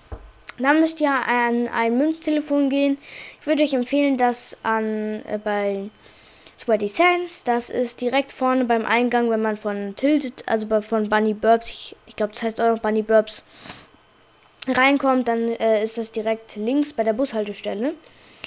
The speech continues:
Dann Upgrade Weapons at Upgrade Benches, also ihr müsst einfach nur Gold farmen und dann eure Waffen upgraden bei so Upgrade-Stationen. Und dann bei Shield, äh, fro-, from, from, from,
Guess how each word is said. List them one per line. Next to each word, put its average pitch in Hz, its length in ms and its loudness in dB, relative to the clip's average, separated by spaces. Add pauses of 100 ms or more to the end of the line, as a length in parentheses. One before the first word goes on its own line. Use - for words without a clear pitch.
(200)
Dann 339 340 4
Upgrade 285 500 2
Weapons 285 520 2
at 233 340 -4
Upgrade 262 460 0
Benches, 247 640 -2
also 214 520 0
ihr 208 60 -4
müsst 220 220 -2
einfach 214 240 -2
nur 196 100 -8
Gold 233 300 4
farmen 220 320 2
und 208 80 -4
dann 208 120 0
eure 208 220 0
Waffen 226 320 0
upgraden 220 540 0
bei 208 120 0
so 202 280 -6 (420)
Upgrade-Stationen. 254 1200 2 (840)
Und 254 140 -2
dann 262 320 2 (460)
bei 302 320 6 (100)
Shield, 269 680 2
äh, 226 260 4
fro-, - 320 -4
from, 240 680 0 (420)
from, 190 460 -10 (420)
from, 254 640 2